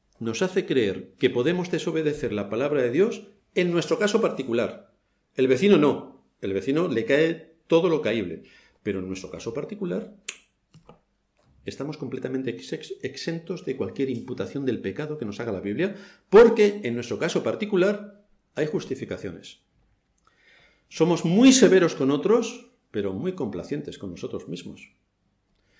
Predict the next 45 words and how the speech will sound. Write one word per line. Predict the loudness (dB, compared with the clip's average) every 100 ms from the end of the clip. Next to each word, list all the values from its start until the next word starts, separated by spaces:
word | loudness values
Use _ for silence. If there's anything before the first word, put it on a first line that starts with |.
| _ _ _
Su | -8 -4
nivel | 0 2
de | 2
engaño | 0 0 0
llega | 0 0 0 0
a | 0
tal | -2
posición | -2 -4 -2 2 2 0 -6 -12 _ _ _ -8
que | -4
Pablo | -4 -4
nos | -6 -6
dice, | -8 -4 -2
lo | -2
repetíamos | -4 -6 -6 -6
la | -8
semana | -12 -10 -8
pasada, | -8 -6 -6 -8 -12 _ _ _ _ -14
se | -6 -4
opone | 0 0 0
y |
se | -4 -4
levanta | -2 -2 -4 -6
contra | -8 -6 -6
todo | -2 -2 -2
lo | -4
que | -8
se | -6
llama | -6 -4
Dios | -4 -4 -6 -10
o | -8
es | -6
objeto | -8 -8 -6
de | -6 -4
culto, | 0 -2 0 -6 -6 -16 -20 -20 _
tanto | 0 2 0 -4
que |
se | -6 -6
sienta | 0 0 0 -4
en |
el | -6
templo | -6 -6 -4
de | -4 -4
Dios | -6 -8
como | -8 -8 -4
Dios, | -6 -6